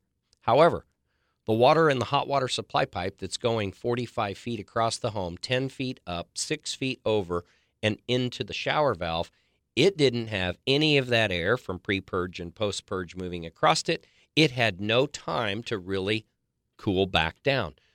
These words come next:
The mass of that water piping also warmed up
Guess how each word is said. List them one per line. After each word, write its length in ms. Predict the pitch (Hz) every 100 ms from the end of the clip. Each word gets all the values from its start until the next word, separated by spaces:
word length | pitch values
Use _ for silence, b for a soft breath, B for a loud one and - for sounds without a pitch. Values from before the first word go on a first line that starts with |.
| _ -
The 120 | 95
mass 640 | 90 110 117 110 113 - -
of 240 | 107 104 98
that 220 | 95 -
water 320 | 98 90 82
piping 600 | - - 123 151 156 165 _ _
also 400 | 101 107 - 120
warmed 460 | 101 95 98 92 90
up 180 | 127